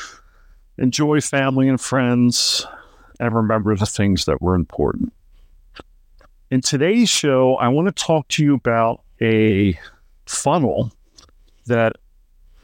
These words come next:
I knew existed, but no one had ever put a label to it. And that funnel is called the shadow funnel.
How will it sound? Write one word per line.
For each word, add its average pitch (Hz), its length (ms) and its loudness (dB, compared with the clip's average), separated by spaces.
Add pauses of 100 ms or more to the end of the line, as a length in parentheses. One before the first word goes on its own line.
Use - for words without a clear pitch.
(400)
I 117 120 0
knew 151 380 2
existed, 131 760 0 (500)
but 117 340 0 (440)
no 131 280 2
one 147 180 0
had 123 100 0 (160)
ever 135 300 0 (140)
put 123 360 -2 (600)
a 117 140 2
label 107 540 2
to 69 200 -4
it. - 140 -4 (1200)
And 117 160 -2
that 170 160 0
funnel 151 380 0
is 123 100 -2
called 117 380 0
the 110 100 0
shadow - 540 -2
funnel. - 540 -6